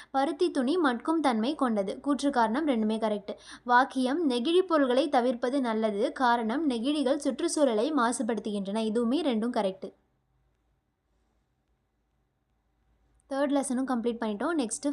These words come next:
ஃபோர்த் லெசன், அன்றாட வாழ்வில் வேதியியல்.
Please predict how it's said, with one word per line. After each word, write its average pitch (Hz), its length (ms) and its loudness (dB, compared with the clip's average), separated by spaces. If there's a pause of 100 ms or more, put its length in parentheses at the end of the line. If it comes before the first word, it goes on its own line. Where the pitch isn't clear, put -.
ஃபோர்த் 233 280 -2
லெசன், 220 360 -2 (1120)
அன்றாட 294 440 4
வாழ்வில் 262 420 4
வேதியியல். 208 640 0